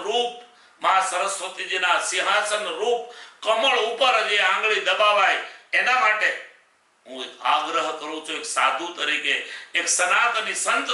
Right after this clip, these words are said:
તરીકે જનતાને આગ્રહ કરું છું, આપણે સૌ સાથે મળી આપણી સનાતન સંસ્કૃતિને વૈશ્વિક બનાવીએ,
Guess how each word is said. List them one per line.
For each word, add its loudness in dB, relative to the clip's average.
તરીકે 2
જનતાને 0
આગ્રહ 0
કરું -12
છું, -6
આપણે -2
સૌ 2
સાથે 2
મળી 0
આપણી -2
સનાતન 0
સંસ્કૃતિને -2
વૈશ્વિક 0
બનાવીએ, 0